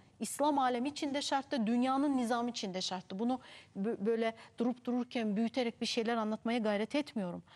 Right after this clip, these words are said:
Ama gidişata baktığımızda biz başka, e, e, ligdeyiz artık ve bu ligin şartlarına göre de davranmak zorundayız.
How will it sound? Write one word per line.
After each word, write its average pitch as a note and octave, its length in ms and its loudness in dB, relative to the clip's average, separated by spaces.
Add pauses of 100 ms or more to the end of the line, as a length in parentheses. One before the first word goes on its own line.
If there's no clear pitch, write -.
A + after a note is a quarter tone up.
(220)
Ama G#3+ 160 0
gidişata A#3 580 0
baktığımızda F#3 760 -4
biz G3+ 340 -10
başka, C#4 600 -6 (240)
e, G3+ 320 -2 (120)
e, F3+ 200 -4
ligdeyiz F#3+ 420 -2
artık F#3+ 400 -2 (360)
ve G#3+ 140 2
bu G4 140 2
ligin A3+ 300 -4
şartlarına A3 920 -2
göre G#3 360 0
de D4+ 140 0 (440)
davranmak A3 680 0
zorundayız. A3 960 0